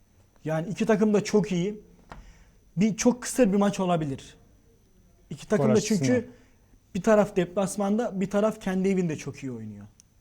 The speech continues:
Speaker 1: Yani çok gollü değildi yani. En fazla üç golün çıkabileceği bir maç olabilir bu.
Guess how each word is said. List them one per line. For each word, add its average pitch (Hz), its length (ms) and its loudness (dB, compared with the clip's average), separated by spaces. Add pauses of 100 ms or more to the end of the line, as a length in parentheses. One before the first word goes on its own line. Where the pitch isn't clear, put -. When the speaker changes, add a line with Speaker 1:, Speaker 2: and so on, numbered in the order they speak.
(600)
Speaker 1:
Yani 156 300 -4 (840)
çok 208 300 0
gollü 214 340 8
değildi 233 280 6
yani. 151 200 0
En 214 160 2
fazla 208 340 0
üç 247 220 0
golün 208 240 2
çıkabileceği 196 640 0
bir 190 40 -2
maç 202 220 -2
olabilir 165 480 -4
bu. 170 140 -12